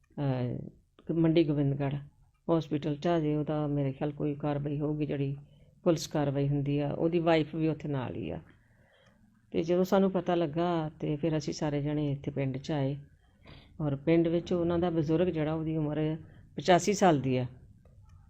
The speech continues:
ਉਹਨੂੰ ਅਜੇ ਦੱਸਿਆ ਨਹੀਂ ਕਿਉਂਕਿ ਉਹ ਵੀ ਬੜਾ ਮਰੀਜ਼ ਆ, ਸ਼ੂਗਰ ਦਾ ਮਰੀਜ਼ ਆ, ਇਸ ਕਰਕੇ ਉਹ ਵੀ ਕੁਛ ਮਾੜਾ ਮੋਟਾ ਇੱਧਰ ਉੱਧਰ ਦੀਆਂ ਗੱਲਾਂ ਕਰਦਾ।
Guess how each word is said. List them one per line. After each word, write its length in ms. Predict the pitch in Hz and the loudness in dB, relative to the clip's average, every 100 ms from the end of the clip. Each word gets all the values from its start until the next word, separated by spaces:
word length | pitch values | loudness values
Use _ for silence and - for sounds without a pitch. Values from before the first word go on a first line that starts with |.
| - - - - - | -20 -20 -20 -14 2
ਉਹਨੂੰ 280 | 180 202 202 | 6 8 8
ਅਜੇ 200 | 185 180 | 6 2
ਦੱਸਿਆ 420 | 160 147 185 185 | 0 0 4 4
ਨਹੀਂ 140 | 202 | 4
ਕਿਉਂਕਿ 320 | 196 185 - 185 | 2 -2 2 2
ਉਹ 160 | 175 | 2
ਵੀ 160 | 180 180 | 2 0
ਬੜਾ 300 | 156 156 160 | 0 0 0
ਮਰੀਜ਼ 440 | 156 143 147 151 | 2 0 0 -2
ਆ, 120 | 160 | -2
ਸ਼ੂਗਰ 340 | 147 147 139 143 | -2 -6 -8 -4
ਦਾ 120 | 151 | -2
ਮਰੀਜ਼ 360 | 147 135 139 156 | -2 -4 -4 -6
ਆ, 80 | 151 - - - | -8 -12 -18 -4
ਇਸ 180 | 180 160 | -2 2
ਕਰਕੇ 320 | 175 160 - | 0 0 0
ਉਹ 80 | 156 | 0
ਵੀ 120 | 175 | 0
ਕੁਛ 300 | 170 160 - | 0 -4 -2
ਮਾੜਾ 280 | 151 151 143 | 0 0 0
ਮੋਟਾ 280 | 151 143 147 | -2 -2 -2
ਇੱਧਰ 240 | 147 147 | -2 -2
ਉੱਧਰ 220 | 151 143 | -4 -4
ਦੀਆਂ 180 | 139 143 | -2 -2
ਗੱਲਾਂ 220 | 139 139 | -2 -2
ਕਰਦਾ। 400 | 135 135 143 147 | -4 -6 -4 -4